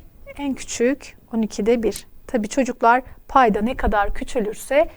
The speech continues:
gördüğünüz gibi, e, o kadar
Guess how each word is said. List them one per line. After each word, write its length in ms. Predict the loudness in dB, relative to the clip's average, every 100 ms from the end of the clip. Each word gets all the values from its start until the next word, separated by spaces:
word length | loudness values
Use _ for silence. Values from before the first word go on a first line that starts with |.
| -14 0
gördüğünüz 600 | 4 4 2 -2 -2 -6
gibi, 520 | -4 0 4 4 2 -2 -18 -14
e, 440 | -4 0 2 4 2 -4 -18 -18 -20 -20 -20 -20 -20 -20 -20 -20 -18 0
o 120 | 2
kadar 560 | 4 4 4 2 0